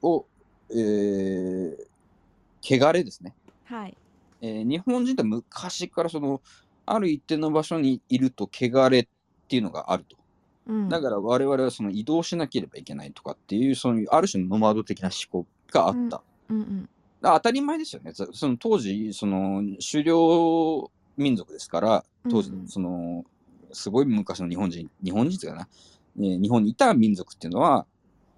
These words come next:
Speaker 1: その、そう一定が、場所に、一定の箇所にた-、た-、立ち止まるとですね、そこにその、
Speaker 2: うん。
Speaker 1: 生活の汚物とか溜まるんで移動しなきゃいけないですね。
Speaker 2: うんうんうん。
Speaker 1: うん。だからそれ、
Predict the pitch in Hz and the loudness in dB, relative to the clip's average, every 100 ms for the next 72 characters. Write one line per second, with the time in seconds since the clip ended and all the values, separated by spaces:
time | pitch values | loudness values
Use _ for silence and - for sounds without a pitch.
0 | _ _ _ 135 104 98 101 - 156 165 | _ _ _ -4 -2 -2 -2 -2 -2 -2
1 | - - 185 214 - 226 190 117 - - | -4 0 2 2 2 0 0 -2 -6 -16
2 | - - - 170 - 196 185 202 113 92 | -16 -8 -6 -6 -2 -2 0 -2 -2 -2
3 | 104 - - 120 104 - - 101 - 131 | -4 -6 -4 -4 -4 -12 -14 -12 -10 -4
4 | 147 143 147 113 - - - 98 92 - | 0 4 4 2 -4 -14 -6 -2 -2 -4
5 | - 147 160 156 156 151 143 123 123 120 | -6 -2 0 0 -2 -2 0 0 0 -4
6 | _ - - 147 151 147 135 127 123 123 | _ -20 -6 -4 0 0 0 0 0 2
7 | 123 127 127 - 95 76 - 117 139 139 | 0 0 -2 -2 -2 -4 0 4 4 4
8 | 104 87 87 139 240 247 233 - - 120 | 2 -2 -4 0 0 2 0 -2 -14 -8
9 | - 302 _ _ 247 233 214 214 196 190 | -2 -2 _ _ -6 -6 -6 -8 -8 -10
10 | 175 - 101 92 - _ _ - 127 147 | -12 -8 -4 -4 -6 _ _ -4 -2 0
11 | 170 113 135 131 110 | 2 2 2 2 0